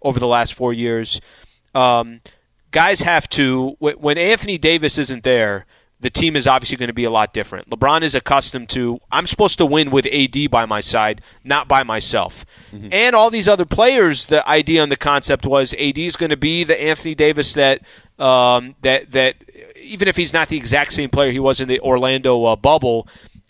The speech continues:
Speaker 1: I, I, I think the, the LeBron statistics I don't pay attention to. Do the Lakers
Speaker 2: I, I'm with you.
Speaker 1: do they look good or do they not look good?
Speaker 2: Bingo.
Speaker 1: Are things clicking or are they not clicking? A-, and that never has,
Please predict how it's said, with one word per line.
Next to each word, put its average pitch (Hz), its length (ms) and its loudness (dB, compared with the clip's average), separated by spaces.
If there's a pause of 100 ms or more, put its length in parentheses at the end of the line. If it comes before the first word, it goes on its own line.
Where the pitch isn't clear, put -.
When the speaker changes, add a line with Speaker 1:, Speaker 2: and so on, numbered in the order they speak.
Speaker 1:
I, 139 180 -2
I, 156 240 0
I 151 100 0
think 196 220 0 (240)
the, 151 520 -4
the 147 280 -4
LeBron 147 680 2
statistics - 1080 0
I 156 120 0
don't 170 160 -2
pay 147 160 2
attention 123 440 -4
to. 95 160 -10
Do 120 120 -4
the 143 80 -2
Lakers 220 400 0
Speaker 2:
I, 131 140 -10
I'm 123 120 -16
with 98 180 -16
you. 78 140 -20 (240)
Speaker 1:
do 165 120 4
they 214 120 4
look 262 240 4
good 190 280 6
or 180 100 2
do 147 140 0
they 135 140 2
not 131 300 -4
look 131 220 -4
good? 120 260 2
Speaker 2:
Bingo. - 140 -16
Speaker 1:
Are 139 160 0
things 233 320 -2
clicking 233 500 -4
or 165 120 2
are 143 40 -2
they 139 140 -2
not 147 260 -2
clicking? 113 460 -10 (420)
A-, 160 220 -10
and 156 120 -6
that 202 200 2
never 185 260 2
has, 147 340 -2